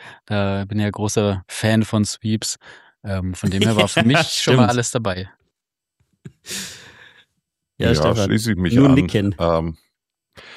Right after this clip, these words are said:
Speaker 3: ja, ich hätte mir eine span-, äh, Serie spannender zumindest vorgestellt. Eine Spiel sieben Serie wär schon cool gewesen. So, ähm,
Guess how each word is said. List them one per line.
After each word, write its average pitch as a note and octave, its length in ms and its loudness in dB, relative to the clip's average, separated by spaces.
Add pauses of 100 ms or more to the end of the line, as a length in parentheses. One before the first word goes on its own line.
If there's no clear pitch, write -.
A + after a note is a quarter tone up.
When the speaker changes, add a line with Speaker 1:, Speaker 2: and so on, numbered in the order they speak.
(380)
Speaker 3:
ja, F#2+ 420 2 (420)
ich - 220 -6
hätte F#2 220 -2 (720)
mir F#2 340 0
eine F#2 440 2
span-, - 540 -6
äh, F2+ 220 0
Serie F2+ 420 0
spannender G2+ 600 0
zumindest G2 500 -2
vorgestellt. G2+ 540 -2
Eine E2+ 440 -2
Spiel F2+ 380 -6
sieben F#2 480 -2 (720)
Serie E2+ 480 0
wär D#2+ 160 0
schon F#2 240 -2 (100)
cool F#2+ 160 0
gewesen. F2+ 680 2 (580)
So, F#2+ 880 2
ähm, E2+ 600 -2